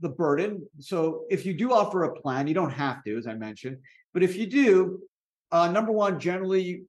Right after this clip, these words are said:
most small business plans of, you know, two to hundred employees will do what's called a safe harbor plan, which generally requires the employer to do a three percent match of an employee's salary, so long as they participate.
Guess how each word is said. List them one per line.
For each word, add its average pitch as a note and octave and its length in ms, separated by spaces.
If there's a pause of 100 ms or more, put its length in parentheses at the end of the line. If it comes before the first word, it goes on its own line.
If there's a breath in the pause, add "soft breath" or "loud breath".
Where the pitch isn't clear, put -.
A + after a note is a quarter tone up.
(160)
most F3 400
small E3 260
business D#3 280
plans D3 440
of, A#2+ 220 (360)
you A#2+ 100
know, - 120
two G3+ 280
to D3 320 (120)
hundred D#3 300
employees D#3 680 (760)
will C#3+ 80
do F#3 140
what's F3 140
called D3+ 160
a B2+ 80
safe E3 280
harbor C3+ 260
plan, C#3+ 520 (320 soft breath)
which D#3 160
generally A3 360
requires E3+ 540
the D3+ 100
employer D#3 1200 (380)
to D#3 80
do F3 280
a D3 60
three F#3 280
percent D#3+ 420
match C#3 540 (460)
of B2 240
an C3 40
employee's B2 440
salary, D#3+ 560
so - 180
long C#3+ 260
as B2+ 80
they B2+ 100
participate. - 680